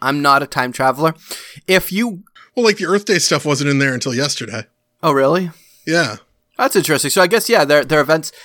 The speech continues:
Speaker 1: it is an advantage of being able to patch it. It does mitigate some of the time traveler stuff. It's actually interesting that you mentioned that 'cause Arlo, who's a YouTube content creator, he talks a lot about time traveling and cheating in An-, Animal Crossing. It's a great video.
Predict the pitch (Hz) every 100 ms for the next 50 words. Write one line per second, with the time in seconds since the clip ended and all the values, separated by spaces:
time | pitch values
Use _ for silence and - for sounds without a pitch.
0 | - - 190 202 240 233 202 170 180 160
1 | 156 156 156 143 131 - 131 - 139 135
2 | - 156 156 143 - 139 135 135 131 139
3 | 131 120 - 120 117 123 117 113 123 123
4 | - - - 135 131 - _ - 175 196
5 | 202 180 175 160 165 143 139 135 156 147
6 | - 139 117 131 135 143 131 101 113 113
7 | 123 120 120 123 123 131 120 113 - _
8 | - 139 139 107 - 110 104 104 - -
9 | - - - 233 220 180 180 151 156 139
10 | 127 120 - 160 170 175 160 165 165 123
11 | 113 - 156 135 127 120 120 123 117 110
12 | 101 98 101 104 117 165 190 135 139 104
13 | 101